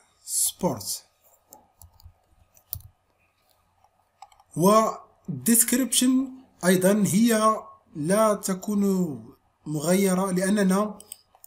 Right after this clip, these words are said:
قمنا بتعديلها بطريقة احترافية، وأعتقد أن الإخوان قد جربوا هذه الديسكريبشن. وهنا سنضغط I, I own، وهنا السر،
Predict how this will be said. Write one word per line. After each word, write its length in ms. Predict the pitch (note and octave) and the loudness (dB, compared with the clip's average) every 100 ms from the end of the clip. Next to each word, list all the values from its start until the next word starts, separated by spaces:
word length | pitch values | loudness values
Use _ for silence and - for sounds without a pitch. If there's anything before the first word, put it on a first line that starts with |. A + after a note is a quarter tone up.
| - - | -20 -4
قمنا 280 | F#3+ F#3+ | 0 2
بتعديلها 1080 | F3+ F#3 - C3 C3+ G3 F3+ C3+ F3 G3+ - _ - _ _ _ - _ | 0 0 -2 -2 -2 0 0 0 -2 -6 -10 _ -20 _ _ _ -20 _
بطريقة 720 | D3+ - F3+ G#3 - F#3 - | -14 -4 -2 -2 -4 -6 -6
احترافية، 800 | F3+ - F3 E3+ F#3 F3+ E3+ G3+ - - - - _ | -8 -4 -2 0 0 -2 -2 -4 -8 -20 -20 -20 _
وأعتقد 500 | E3 D#3+ - A3 A3+ | -2 0 0 -2 -2
أن 240 | G3+ G3 G3+ | -2 0 0
الإخوان 520 | G3 F3+ F3 F3 G#3 | 0 -2 0 0 0
قد 180 | - F3+ | -2 -4
جربوا 500 | - G3+ G3 F3+ D3+ | -2 0 0 -2 -4
هذه 560 | E3 F3 D3+ C#3+ A2 F#2 _ - - - | -4 -4 -2 -2 -4 -10 _ -20 -14 -10
الديسكريبشن. 880 | C3+ C#3+ E3 - C#3 C3 - G#2 F#2 - _ _ _ - - - - - - _ _ _ _ | -8 -4 -2 -2 -4 -4 -6 -6 -10 -16 _ _ _ -20 -20 -20 -18 -18 -18 _ _ _ _
وهنا 260 | A#2 D#3 G3 | -6 0 2
سنضغط 400 | F#3 E3 D#3+ F3 | 2 -2 -4 -6
I, 220 | B2+ C3+ C#3 - | -8 -8 -10 -10
I 120 | C3+ C#3+ | -10 -8
own، 400 | D3+ F3+ G#3+ A3 A3 G#3+ _ _ C#3 | -4 -2 0 0 -2 -6 _ _ -4
وهنا 720 | D#3 F3 G#3 G#3+ A3 - D#3 | 0 2 2 2 0 -2 0
السر، 600 | - - F#3 G3 G#3 | 4 4 4 0 -2